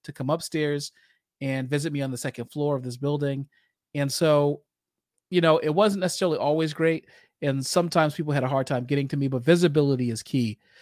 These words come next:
So you want to choose a location that is accessible to your customer base and realize that people don't really read. So you have to have signage on your property if you have a brick and mortar space that is very prominent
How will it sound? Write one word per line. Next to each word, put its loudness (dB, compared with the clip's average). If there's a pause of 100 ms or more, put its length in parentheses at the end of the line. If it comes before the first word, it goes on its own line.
(180)
So 0
you 6
want 6
to 4
choose 2
a 6
location 4
that 2
is 0
accessible 2
to -6
your 0
customer 0
base -8 (420)
and 4
realize 8 (420)
that 2
people 2
don't 2
really 4
read. 0 (280)
So 0
you 4
have 2
to -2
have -2 (400)
signage 0 (160)
on 0
your -2
property -2
if -8
you -4
have -2
a -6
brick -6
and -4
mortar 0
space -6 (320)
that -4
is -4
very 2 (220)
prominent 4